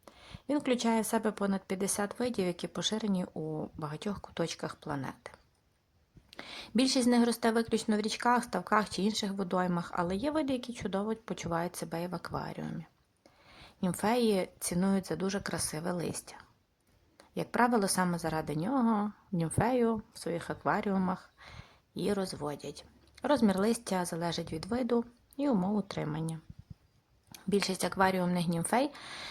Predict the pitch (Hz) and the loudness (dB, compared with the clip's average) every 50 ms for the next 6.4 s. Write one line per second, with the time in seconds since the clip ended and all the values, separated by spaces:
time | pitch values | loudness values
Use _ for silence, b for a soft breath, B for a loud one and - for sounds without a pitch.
0 | B B B - - 160 156 156 156 156 160 170 185 185 - 233 220 - 214 202 | B B B -4 -2 -2 0 0 -2 0 2 2 2 2 2 2 4 6 6 6
1 | 202 202 196 202 196 165 147 135 - - - - - - - 202 277 302 262 247 | 6 6 4 2 0 0 0 -2 -2 -4 -4 -6 -2 0 0 2 2 2 2 2
2 | 262 294 311 294 277 - 277 240 196 165 170 170 170 170 170 175 180 196 - - | 2 2 2 0 0 0 0 0 0 2 2 2 2 2 2 2 2 0 0 -4
3 | 190 - - 165 160 156 147 - - - - - - - - - - _ _ - | -4 -4 -4 -4 -4 -4 -6 -6 -8 -8 -10 -12 -14 -14 -16 -18 -20 _ _ -20
4 | - - - - B B B B B B B B B B B B B B - - | -18 -16 -16 -14 B B B B B B B B B B B B B B -8 -4
5 | 165 165 170 160 160 160 156 156 165 175 214 240 254 254 - - 208 190 165 156 | -2 -2 -2 -2 -2 -4 -4 -6 -2 -2 0 -2 -2 -4 -4 -4 -2 -2 -2 -4
6 | - - - 233 285 277 262 247 | -4 -2 -2 0 0 0 0 -2